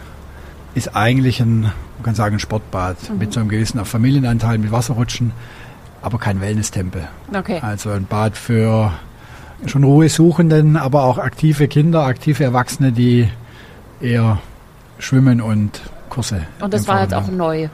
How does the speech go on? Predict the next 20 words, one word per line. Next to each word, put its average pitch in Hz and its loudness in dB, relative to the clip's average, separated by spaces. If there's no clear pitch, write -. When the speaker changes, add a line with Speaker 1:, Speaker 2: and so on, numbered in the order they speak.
Speaker 2:
also 147 -12
neu? 151 -10
Speaker 1:
Ja, 147 4
das, 120 -2
Speaker 2:
Okay. - -8
Speaker 1:
da 123 2
haben 123 4
wir - 6
einen 117 4
Wettbewerb 139 0
gewonnen 131 0
und 113 -2
das 113 -6
wurde 120 -4
jetzt 117 -2
letztes 117 -8
Jahr, 117 -4
nee, 117 -2
dieses 147 -6
Jahr, 120 -4